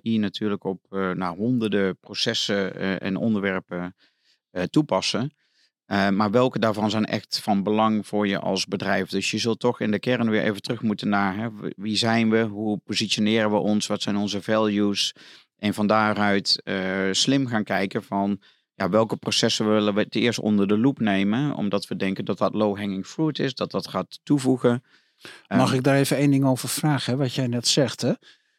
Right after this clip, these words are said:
Speaker 2: Is het zo dat op dit moment, ik hoor dat geluid wel vaker, maar ik weet niet of het zo is, bedrijven en masse toch even een pas op de plaats aan het maken zijn om zich te heroriënteren in deze overgangsfase van waar staan we nu eigenlijk, waar is behoefte aan, wat willen medewerkers, klopt dat?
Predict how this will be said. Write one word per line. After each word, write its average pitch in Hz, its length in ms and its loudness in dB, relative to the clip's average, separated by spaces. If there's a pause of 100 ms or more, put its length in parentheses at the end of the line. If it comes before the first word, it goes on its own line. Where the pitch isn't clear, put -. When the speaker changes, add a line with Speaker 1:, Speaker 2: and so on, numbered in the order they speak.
(120)
Speaker 2:
Is 160 140 4
het 170 140 2
zo 147 240 4
dat 139 320 0
op 107 140 -8
dit 143 200 4
moment, 120 400 4
ik - 80 -12
hoor 123 200 2
dat 104 160 0
geluid 117 400 2
wel 110 140 -2
vaker, 120 360 -4
maar 110 100 0
ik 101 60 -8
weet 107 120 -2
niet 98 160 -6
of 95 80 -18
het - 120 -12
zo 104 160 0
is, 104 160 -2
bedrijven 117 500 2
en 127 140 2
masse 123 440 4
toch 120 220 -2
even 113 220 -2
een 107 140 -6
pas - 220 -2
op 110 100 -6
de 110 80 -6
plaats 139 380 0
aan 117 80 0
het 107 80 -6
maken 113 340 0
zijn 107 300 0 (520)
om 135 140 2
zich 131 200 4
te - 80 -2
heroriënteren 117 1040 2
in 113 140 0
deze 113 320 2
overgangsfase 110 920 -2
van 117 180 0
waar 98 120 4
staan 123 300 2
we 123 120 6
nu 117 60 4
eigenlijk, 110 380 0
waar 104 140 0
is 101 100 -4
behoefte 127 360 2
aan, 110 160 2
wat 107 120 -2
willen 131 280 4
medewerkers, 113 640 -2
klopt 165 220 0
dat? 254 180 -4